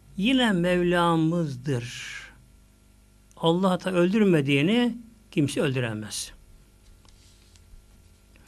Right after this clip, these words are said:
Mevlamız şöyle buyuruyor Nisa Suresi ayet yetmiş sekizde. Eynema tekünü, eynema tekünü,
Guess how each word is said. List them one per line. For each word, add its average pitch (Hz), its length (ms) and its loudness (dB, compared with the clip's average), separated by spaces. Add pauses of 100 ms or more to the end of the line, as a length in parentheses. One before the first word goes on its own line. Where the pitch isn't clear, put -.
(760)
Mevlamız 247 480 6
şöyle 233 360 4
buyuruyor 160 520 6 (260)
Nisa 170 340 2
Suresi 156 480 -2 (320)
ayet 160 300 0
yetmiş 143 280 -2
sekizde. 151 640 -2 (1700)
Eynema 214 840 4 (100)
tekünü, 180 1080 2 (1160)
eynema 196 760 0
tekünü, 156 760 0